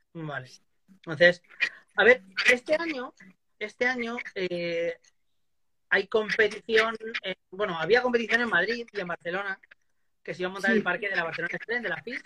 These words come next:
Speaker 1: eh,
Speaker 2: Sí.
Speaker 1: no sé cómo se llama el evento, no me acuerdo, Extreme Series o, o
Speaker 2: Sí,
Speaker 1: algo así.
Speaker 2: algo así, sí,
Speaker 1: Algo
Speaker 2: donde
Speaker 1: así.
Speaker 2: se iba a hacer el Campeonato de España en
Speaker 1: Exacto.
Speaker 2: Madrid.
Speaker 1: Exacto. Eso hubiera sido una, una buena oportunidad. No sabemos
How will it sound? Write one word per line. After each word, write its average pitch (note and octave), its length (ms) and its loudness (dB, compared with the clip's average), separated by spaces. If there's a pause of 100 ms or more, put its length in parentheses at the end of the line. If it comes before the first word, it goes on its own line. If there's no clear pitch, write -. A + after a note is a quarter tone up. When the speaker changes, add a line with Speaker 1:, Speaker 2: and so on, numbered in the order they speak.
Speaker 1:
eh, D#3 300 -4 (400)
Speaker 2:
Sí. G#3+ 380 -2
Speaker 1:
no D#3 200 -8
sé - 180 -12
cómo D#3 200 -10
se D#3+ 100 -8
llama D3+ 220 -2
el C#3+ 60 -4
evento, D3+ 340 -4 (100)
no D#3+ 80 -4
me D#3 60 -2
acuerdo, C3+ 760 -4 (220)
Extreme D#3 580 2 (580)
Series D3 680 0
o, C3 60 -4
o B2+ 100 -6
Speaker 2:
Sí, B2+ 80 -8
Speaker 1:
algo C#3 100 -2
así. C#3+ 180 4
Speaker 2:
algo B3+ 220 4
así, A#3 360 4
sí, G#3+ 420 4
Speaker 1:
Algo G3+ 140 8
Speaker 2:
donde A#3+ 160 8
Speaker 1:
así. A3+ 100 8
Speaker 2:
se B3 60 6
iba C4 120 6
a - 40 8
hacer A#3 160 6
el A3 100 8
Campeonato A3 460 10
de G#3 60 10
España A3 540 8
en G#3 220 12
Speaker 1:
Exacto. G#3 100 6
Speaker 2:
Madrid. G3+ 380 10 (500)
Speaker 1:
Exacto. D#3+ 460 2 (400)
Eso E3+ 320 0
hubiera E3+ 300 8
sido E3 200 2
una, E3 280 4
una E3 140 -2
buena E3 160 0
oportunidad. D#3 440 -2
No D3 80 -12
sabemos D#3 360 -2